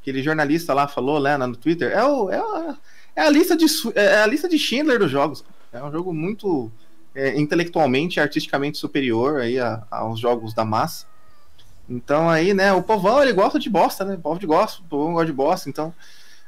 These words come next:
é, é natural que um jogo tão, é, culturalmente enriquecedor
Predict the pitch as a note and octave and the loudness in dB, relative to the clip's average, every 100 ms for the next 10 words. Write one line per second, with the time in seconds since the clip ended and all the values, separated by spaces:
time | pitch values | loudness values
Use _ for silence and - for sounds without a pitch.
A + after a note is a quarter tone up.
0 | - - A#2 A2 A2+ D3+ F#3 C3 C3 D3 | -16 -8 -2 0 2 0 2 4 4 2
1 | D3 B2+ A#2 A#2 B2+ C3 A#2 G#2 - D3+ | -2 -6 -6 -2 0 0 -2 -6 -6 -4
2 | D#3 B2+ A2 A#2+ - - - - - A#2 | -2 -4 -8 -12 -16 -16 -16 -14 -6 -4
3 | A2 D#3 D#3+ D#3 C3+ C#3+ C#3+ D3 C3+ C3+ | 0 -2 0 0 2 0 -2 -4 -2 -2
4 | C3+ A2 A#2 C3+ | -2 -2 0 0